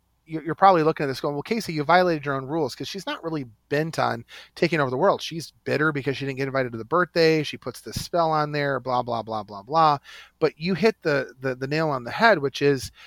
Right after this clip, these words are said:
she has transcended her movie in such a way that she, she, she's really known as the Mistress of Evil. W-,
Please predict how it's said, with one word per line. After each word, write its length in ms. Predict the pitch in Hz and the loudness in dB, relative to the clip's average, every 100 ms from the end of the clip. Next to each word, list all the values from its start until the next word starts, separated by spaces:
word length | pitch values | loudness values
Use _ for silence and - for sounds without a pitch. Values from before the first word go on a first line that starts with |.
| - - | -20 -10
she 240 | - 185 | -4 0
has 140 | 170 | 0
transcended 580 | - 165 160 - 196 202 | -2 -6 -6 -4 -2 -2
her 160 | - 151 | -2 -6
movie 320 | 147 175 160 | -4 -4 -4
in 60 | 131 | -6
such 260 | 143 - | -8 -6
a 60 | 135 | -2
way 180 | 151 151 | 0 0
that 160 | 131 | -2
she, 320 | - - 160 - | -6 -8 -12 -12
she, 240 | - - - | -12 -12 -12
she's 380 | - - 160 139 | -12 -8 -8 -6
really 240 | 139 202 151 | -4 -4 -4
known 360 | 120 151 208 | -2 0 0
as 140 | 127 - | -4 -10
the 100 | 120 | -8
Mistress 460 | 123 - 135 120 | -8 -8 -8 -10
of 140 | 120 120 | -10 -8
Evil. 360 | 170 143 117 - - | -4 -2 -4 -8 -20
W-, 80 | _ | _